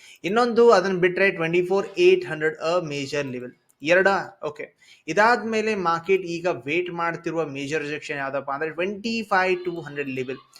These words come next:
And ಮಾರ್ಕೆಟ್ ನಾಳೆ ಏನಾದ್ರೂ ಹೈ ಬ್ರೇಕ್ ಆಗಿ ಕಂಟಿನ್ಯೂಯೇಷನ್ ಆಗ್ತಾ ಇದ್ರೆ it could be twenty-five two hundred as a major resistance ಇದೆ. And ಮಾರ್ಕೆಟ್ ಅಲ್ಲಿ ಹೋಗುವ ಸಾಧ್ಯತೆ ಕೂಡ ಹೆವಿ ಇದೆ.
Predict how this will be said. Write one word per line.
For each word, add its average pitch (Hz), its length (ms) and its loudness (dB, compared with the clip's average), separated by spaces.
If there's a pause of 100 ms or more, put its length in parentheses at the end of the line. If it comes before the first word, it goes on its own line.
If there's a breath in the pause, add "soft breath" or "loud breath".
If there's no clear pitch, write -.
(340 loud breath)
And 202 140 0
ಮಾರ್ಕೆಟ್ 190 400 4
ನಾಳೆ 190 360 4
ಏನಾದ್ರೂ 196 300 0
ಹೈ 165 220 2
ಬ್ರೇಕ್ 170 320 0
ಆಗಿ 160 220 0
ಕಂಟಿನ್ಯೂಯೇಷನ್ 160 720 -8
ಆಗ್ತಾ 139 400 -4
ಇದ್ರೆ 131 580 -12
it 151 80 -10 (140)
could 226 200 2
be 226 100 0
twenty-five 190 560 -2
two 180 120 0
hundred 170 200 -2
as 165 100 -2
a 160 100 -6
major 139 320 -4 (280)
resistance 160 540 -8
ಇದೆ. 190 500 -6
And 160 120 -6
ಮಾರ್ಕೆಟ್ 190 340 0
ಅಲ್ಲಿ 180 260 2
ಹೋಗುವ 156 340 -2
ಸಾಧ್ಯತೆ 143 600 -4
ಕೂಡ 151 240 -10 (300)
ಹೆವಿ 139 300 -8
ಇದೆ. 131 320 -10